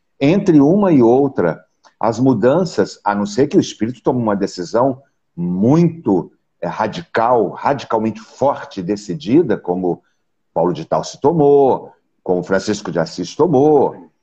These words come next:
Então aí o cara dá um salto, digamos, de duzentos anos em um.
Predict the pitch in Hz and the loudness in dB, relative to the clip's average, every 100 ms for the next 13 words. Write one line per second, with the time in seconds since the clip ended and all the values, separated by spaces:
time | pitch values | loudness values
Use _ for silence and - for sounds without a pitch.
0 | _ _ _ 95 101 117 120 107 151 156 | _ _ _ -6 -2 0 2 0 0 -2
1 | 180 190 202 - 120 113 180 - 165 156 | -2 0 0 -2 0 0 0 -4 -6 -4
2 | 113 120 104 98 101 80 95 80 120 160 | 0 0 0 -4 -6 -8 -8 -2 0 0
3 | 165 160 98 107 139 139 185 185 139 135 | 0 -2 0 0 0 -2 0 4 6 4
4 | 113 | 2